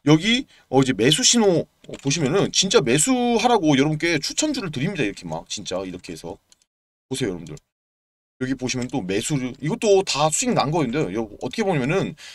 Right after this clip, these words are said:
진짜 증거가 다 남아있어요, 제 채널에는. 보시면은 진짜 여기 보세요, 여러분들.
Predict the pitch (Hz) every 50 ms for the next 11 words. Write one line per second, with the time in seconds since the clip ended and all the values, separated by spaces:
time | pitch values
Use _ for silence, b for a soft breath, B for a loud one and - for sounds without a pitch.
0 | B B B _ _ _ - 196 - - - 185 202 262 269 277 247 214 160 147
1 | 151 147 151 143 131 131 - - 156 151 131 110 95 87 85 78 - - - _
2 | _ _ _ _ _ _ _ _ _ _ _ _ _ _ _ _ _ _ _ _
3 | _ _ _ _ _ _ 160 156 208 185 170 196 220 175 113 82 78 - - 180
4 | - - 226 190 120 87 - - _ _ _ 135 147 156 151 123 98 - 135 131
5 | 135 117 90 92 90 90 78 76